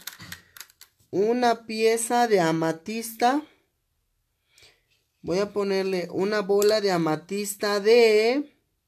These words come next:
Esta bola es de ocho milímetros.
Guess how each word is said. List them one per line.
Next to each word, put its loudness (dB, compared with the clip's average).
Esta -4
bola 4
es 0
de 2
ocho 0
milímetros. 0